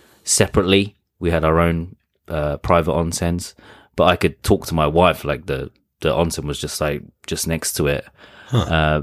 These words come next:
Speaker 1: but the only difference was there was no, uh, washing area. You know, like, in normal onsens, you have, like, a showering section where you clean yourself off.
Speaker 2: Right.
Speaker 1: Um, so in this one, it was like you go to the Gun Bunyoku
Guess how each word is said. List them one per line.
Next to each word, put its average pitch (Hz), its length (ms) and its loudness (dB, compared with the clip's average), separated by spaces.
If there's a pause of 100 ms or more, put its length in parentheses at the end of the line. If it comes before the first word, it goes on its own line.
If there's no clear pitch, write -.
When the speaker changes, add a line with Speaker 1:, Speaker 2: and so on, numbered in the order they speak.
Speaker 1:
but 85 140 2
the 107 140 6
only 113 160 4
difference 92 500 2
was 80 280 2
there 80 140 2
was 78 160 0
no, 85 520 2 (520)
uh, 76 240 0
washing 80 500 2
area. 69 460 -4
You 85 100 -6
know, 80 140 2
like, 71 300 -4
in 78 360 -4
normal 82 380 4
onsens, 76 560 -2
you - 60 -2
have, 73 180 -6
like, 73 240 -2
a 69 260 -4 (200)
showering 76 760 2 (340)
section - 440 -2
where 73 80 0
you 71 80 -4
clean 82 240 -2
yourself 71 400 -2
off. 78 380 0 (340)
Speaker 2:
Right. 90 160 -2
Speaker 1:
Um, 69 360 -2 (320)
so - 220 2
in 82 140 2
this 101 180 4
one, 82 140 2
it 80 60 2
was 76 260 0
like 71 140 -2
you 78 100 -4
go 82 220 4
to - 100 0
the 78 80 0
Gun 80 180 0
Bunyoku 76 640 0